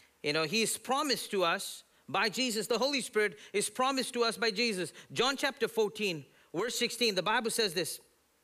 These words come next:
"I will ask the Father, and he will give you another advocate to help you and be with you forever." Jesus actually said forever.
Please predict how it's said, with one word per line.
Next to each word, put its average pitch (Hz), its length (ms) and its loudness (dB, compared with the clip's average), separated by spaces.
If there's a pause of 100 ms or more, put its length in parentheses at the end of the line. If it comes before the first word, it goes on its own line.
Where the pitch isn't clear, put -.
(880)
"I 262 160 0
will 247 200 -2
ask 247 300 0
the 262 80 4
Father, 190 540 0
and 202 120 0
he 202 120 2
will 185 140 2
give 214 300 -2
you 196 280 0
another 214 420 0
advocate 190 640 -2 (200)
to 202 100 4
help 254 280 0
you 233 300 0
and 220 240 -2
be 285 180 2
with 277 220 -2
you 247 160 0
forever." 277 600 0 (540)
Jesus 202 360 0
actually 185 300 -2
said 170 220 -2
forever. 175 440 -2